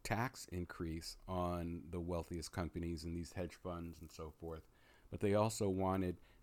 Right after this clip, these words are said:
to eliminate this fifteen percent corporate minim-, minimum tax that many companies, as many companies in this country are already paying. Um, of course, the, the arguments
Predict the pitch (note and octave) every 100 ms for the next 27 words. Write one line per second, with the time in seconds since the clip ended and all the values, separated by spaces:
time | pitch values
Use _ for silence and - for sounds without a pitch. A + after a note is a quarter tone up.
0 | - - F#2+ - F2 F#2 G#2 G2+ F2+ F2
1 | F2+ - - - F2 F2+ F2 D#2+ - G#2
2 | - G2+ F#2 F#2+ - F#2 F2 - F#2+ -
3 | E2 G2 A#2+ D3 - - - - G#2 B2+
4 | B2+ F#2 F2+ F2+ E2+ - - - - G2
5 | F#2+ B2 A#2+ - G2 G2+ F#2+ F#2 - -
6 | A2 G2+ A2 G#2+ G#2+ G2 G#2 F#2 G2 F#2+
7 | F2+ F#2 F#2 F2 - F2+ - F2+ E2+ -
8 | F2 F2 F2+ E2+ E2 - F2 E2 D2 -
9 | - - - _ - - F#2 F2+ F2 E2+
10 | - _ _ _ A#2 G#2+ - C#3+ C#3 A#2
11 | - - - G#2+ A#2 A2+ G#2+ G2+ F2+ -
12 | - - - - _ - - G#2 A2+ A2+
13 | A2 G#2 G2 F#2+